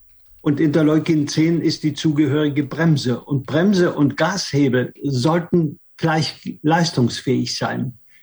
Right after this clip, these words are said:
Wenn ich viel P S habe im Auto, brauche ich gute Bremsen.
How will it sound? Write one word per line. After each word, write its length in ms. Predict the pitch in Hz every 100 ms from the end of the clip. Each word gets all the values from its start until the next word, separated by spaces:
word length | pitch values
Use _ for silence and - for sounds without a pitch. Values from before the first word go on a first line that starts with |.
| _ _ -
Wenn 180 | 165
ich 300 | 170 - - -
viel 280 | - 202 170
P 240 | 151 139
S 300 | 156 160 -
habe 480 | 160 175 175 175 - _ _
im 180 | 160 160
Auto, 320 | - - 175
brauche 380 | 135 139 156 165
ich 180 | 151 -
gute 320 | 185 175 175
Bremsen. 640 | 139 165 180 127 117 92